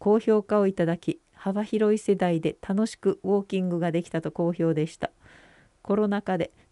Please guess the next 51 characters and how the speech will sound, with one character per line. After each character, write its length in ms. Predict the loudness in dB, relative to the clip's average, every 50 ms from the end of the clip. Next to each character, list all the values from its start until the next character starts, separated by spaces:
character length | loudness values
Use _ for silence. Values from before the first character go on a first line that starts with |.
| _ -6 -2
運 180 | -2 0 0
動 180 | 2 2 2 2
不 120 | 0 -2
足 260 | -4 -4 -4 -2 -2
に 140 | -2 0 0
よ 100 | 0 0
る 120 | 0 -2 -4
健 260 | -2 -2 0 0 -2 0
康 220 | 2 2 2 4
二 160 | 2 2 2
次 120 | 0 0 0
障 280 | 2 2 2 2 2
害 200 | 0 0 0 0
も 120 | 0 -2 -4
懸 240 | -6 -4 -2 0
念 240 | 2 2 2 0 0
さ 160 | 0 0 2
れ 120 | 2 2 2
る 120 | 2 0
中、 280 | 0 -2 -2 -2 -4 -6 -6 -20 -20 -20 -20 -20 _ _ 2
元 220 | 2 2 2 2
気 160 | 0 2 2
を 100 | 2 2
与 260 | 2 0 -2 -2 0
え 80 | 0 0
る 140 | -2 -4 -8 -6
健 180 | -4 -4 -2
康 360 | -2 -2 0 0 0 0 0
づ 60 | -2 -2
く 140 | -2 0
り 80 | -2 -2
イ 120 | -2 -4 -4
ベ 160 | -2 -2 -2
ン 80 | -4 -4
ト 140 | -2 -2 -2
を 120 | -2 -4 _ -6
長 240 | -4 -4 -2 -2 -2
与 160 | -2 -2 -4
町 220 | -2 -2 -2 -2 0
か 140 | -2 -2
ら 80 | -2 -2
発 200 | -4 -6 -6 -6
信 280 | -6 -6 -4 -2 0 0
で 120 | 0 -2
き 60 | -2
た 140 | -2 -4 -2
と 160 | 0 0 -2
思 180 | 0 0 -2 -2
い 80 | -2
ま 160 | -2 -4 -6 -6
す。 240 | -8 -16 -20 -20